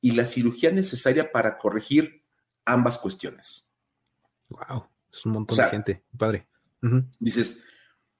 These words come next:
Speaker 1: impresionante, maravilloso, porque si han visto fotos o han visto, ah, conocen a alguna persona que haya tenido este, este, este, este asunto de nacimiento del labio leporino, el paladar hendido, sí es como bastante fuerte físicamente.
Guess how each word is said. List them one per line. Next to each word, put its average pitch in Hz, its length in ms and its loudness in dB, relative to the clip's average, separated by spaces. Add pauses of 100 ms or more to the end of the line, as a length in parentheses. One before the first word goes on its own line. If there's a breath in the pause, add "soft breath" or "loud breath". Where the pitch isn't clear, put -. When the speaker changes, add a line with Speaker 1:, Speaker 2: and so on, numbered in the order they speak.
(440)
Speaker 1:
impresionante, 139 600 4
maravilloso, 120 640 4
porque 104 240 -4 (300)
si - 140 2
han 123 120 6
visto 127 260 2
fotos 113 520 4
o - 20 0
han 107 100 0
visto, 110 400 0
ah, - 160 -12
conocen 117 280 0
a - 20 4
alguna 120 240 2
persona 113 400 -2
que 110 100 2
haya 113 120 4
tenido 110 400 0 (560 loud breath)
este, 110 160 -2
este, - 180 -4
este, 123 280 0
este 120 160 -4
asunto 127 240 -2
de 127 60 4
nacimiento 107 520 2
del 107 140 4
labio 104 520 2 (520)
leporino, 104 540 2
el 92 80 -2
paladar 95 340 4
hendido, 110 480 0
sí - 140 -6
es - 80 -6
como 120 200 0
bastante 110 600 0
fuerte 113 500 2
físicamente. 101 760 -4